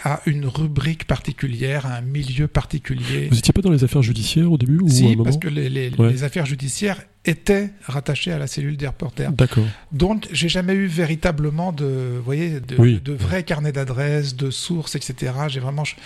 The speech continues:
Speaker 1: changé de sujet, euh, de, de manière très variée, donc j'ai, j'ai pas pu sombrer dans les, les, les connivences, les passe-droits et les, et les complicités. Quand je dis que toutes les portes s'ouvrent, c'est que vous appelez quel-, vous faites une enquête. Faites
Speaker 2: Ouais.
Speaker 1: une enquête, vous appelez quelqu'un, euh, je veux dire, le, le,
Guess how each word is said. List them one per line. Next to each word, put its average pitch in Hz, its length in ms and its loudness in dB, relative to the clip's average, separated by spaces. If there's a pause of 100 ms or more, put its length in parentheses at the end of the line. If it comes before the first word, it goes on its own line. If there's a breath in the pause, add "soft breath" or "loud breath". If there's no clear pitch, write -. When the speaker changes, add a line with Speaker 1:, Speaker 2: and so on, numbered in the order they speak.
(280 loud breath)
Speaker 1:
changé 170 360 2
de 170 80 -4
sujet, 165 680 0
euh, 135 140 -2
de, 131 260 -4
de 123 140 -4
manière 139 240 -4
très - 160 0
variée, 147 340 -2
donc 156 220 -4
j'ai, 131 120 -2
j'ai 135 160 -4
pas 165 160 2
pu 208 400 4 (340 loud breath)
sombrer 131 500 -2
dans 135 160 -4
les, 120 260 -4
les, 127 300 -6
les 127 120 -6
connivences, 123 760 -4
les 123 100 -2
passe-droits 139 680 -4
et - 60 -4
les, 113 280 -6
et 131 100 -4
les 120 140 -4
complicités. 120 680 -6 (400 loud breath)
Quand 160 120 4
je - 60 2
dis 190 80 -2
que 175 60 -8
toutes 202 160 -2
les 180 60 2
portes - 280 -2
s'ouvrent, 214 520 -4
c'est 131 260 -4
que - 120 -4
vous 123 280 -6
appelez 131 220 -4
quel-, 135 160 -2
vous 127 140 -6
faites 151 160 -2
une 156 100 -4
enquête. 170 460 -4 (220)
Faites 120 120 -6
Speaker 2:
Ouais. 110 100 8
Speaker 1:
une 107 60 4
enquête, 151 320 -2
vous 123 100 -8
appelez 123 240 -6
quelqu'un, 165 540 -4 (480 loud breath)
euh, 127 60 -6
je 120 100 -10
veux 117 80 -6
dire, 131 320 -4
le, 123 60 -6
le, 120 180 -8